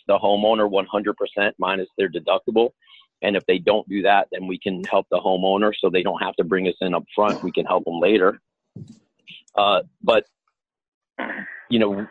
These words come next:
I don't know what's gonna happen. I can tell you that even when people, you know, use the A O B, insurance companies tend to, uh, you know,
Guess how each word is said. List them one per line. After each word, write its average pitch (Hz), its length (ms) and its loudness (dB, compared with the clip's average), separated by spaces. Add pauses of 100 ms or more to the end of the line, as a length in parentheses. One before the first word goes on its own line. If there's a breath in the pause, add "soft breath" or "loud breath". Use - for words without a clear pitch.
I 113 100 4
don't 139 280 4
know 135 80 4
what's - 160 0
gonna 98 180 -6
happen. 90 320 -6 (180)
I 107 120 -2
can 117 160 -10
tell 120 180 2
you 117 180 -6
that 92 300 -4 (400)
even 123 320 -2
when 110 120 -4
people, 101 640 -2 (300)
you 98 120 -6
know, 90 200 -2
use 117 360 0
the - 160 -10
A 95 120 0
O 90 60 -2
B, 92 360 -6
insurance 104 480 0
companies 92 420 -4 (160)
tend 98 320 -2 (120)
to, 90 300 2 (540 soft breath)
uh, 82 380 2 (520)
you 110 120 -4
know, 90 240 -6